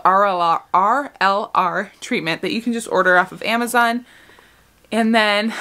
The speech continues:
the other one is, like, a D I Y. It takes, like, borax, uh, water softener, and Calgon, and, or Calgon water softener or whatever. Um, I can't remember exactly what else is in it, but I do have a chart.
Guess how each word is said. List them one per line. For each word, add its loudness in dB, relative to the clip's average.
the 0
other 4
one 2
is, -6
like, 0
a -2
D -2
I 2
Y. 2
It -16
takes, -4
like, -2
borax, 0
uh, -6
water 0
softener, -4
and -4
Calgon, -2
and, -6
or 2
Calgon 0
water 0
softener -4
or -4
whatever. -4
Um, 0
I -2
can't 0
remember 0
exactly -2
what -2
else -2
is -2
in -2
it, -2
but 0
I 6
do -2
have -2
a 2
chart. -2